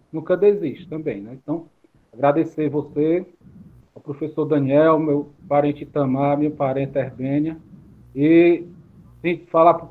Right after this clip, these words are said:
parente Itamar que a gente se solidariza, so-, nós, enquanto parentes, a gente sente muito a perda da, do seu povo, né? Aqui também houve também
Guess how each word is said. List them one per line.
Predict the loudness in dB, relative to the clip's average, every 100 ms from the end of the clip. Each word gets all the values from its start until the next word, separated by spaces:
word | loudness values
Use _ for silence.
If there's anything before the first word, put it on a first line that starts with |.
| 0
parente | 2 2 2
Itamar | -2 0 2 2 4
que | 2
a |
gente | 2 -2 -8 -12
se | -10 2
solidariza, | 4 4 4 4 2 0 -4
so-, | -2 -2 -2 -6
nós, | 2 2 2
enquanto | -4 -6 -2
parentes, | 0 0 0 0
a | 0
gente | 0 -4 -4
sente | -4 -4
muito | -4 -2 -2 -2
a | -2
perda | -2 -4 -4 -8 -10 -20 -20 -20 -20 -20
da, | 0 4 4 2
do | -6 -2
seu | 0
povo, | 0 2 4 4 0
né? | -4 -4 -6 -12 -20 -20 -20 -20 -20 -16 -6
Aqui | -6 -4
também | 0 2 4 4 6
houve | 6 6 2
também | -2 -4 0 2 2 2 -2